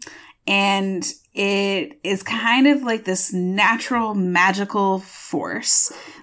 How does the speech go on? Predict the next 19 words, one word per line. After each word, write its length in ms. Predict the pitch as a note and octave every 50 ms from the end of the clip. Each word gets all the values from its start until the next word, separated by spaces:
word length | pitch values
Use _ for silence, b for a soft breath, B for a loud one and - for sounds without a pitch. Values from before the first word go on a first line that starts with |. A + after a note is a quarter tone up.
| B -
that 240 | - E3+ F3+ - -
people 420 | - G#3 F#3+ - G3 F#3+ G3 G3
can 520 | F#3+ - G3 F3+ F3 F3+ F3+ F3 F3+ D3
tap 380 | - - - - G#3 G3 - -
into 600 | E3 E3+ F#3 F3 - - - E3 E3+ D3+ - - - D#3
and 480 | D#3 E3+ D3+ D3 D3 C#3+ - - - -
wield. 560 | - - E2+ C#3+ B2+ F#2 A1 C#2+ E2+ A#2+ - B B B B B B B B
Um, 180 | E3 E3+ F3+
however, 480 | - - - G#3+ G#3 G#3 - G#3 G3 F#3+
before 400 | F#3+ F#3+ F#3+ F#3+ - D4+ F#4 A4+ A#4+ A4
the 80 | G4+ -
start 340 | - C4+ A#3+ B3+ - G3+
of 80 | G#3+ G#3+
the 80 | G#3+ G3+
book, 240 | - - - F#3
about 180 | - G3+ - -
ten 240 | - - A3+ G#3 A3+
years 280 | A3+ A3 A3+ A3 -
beforehand, 840 | - G#3+ G#3+ - - F3 E3 E3+ - C#3+ D#3 D#3 - D#3+ E3+ D#3 -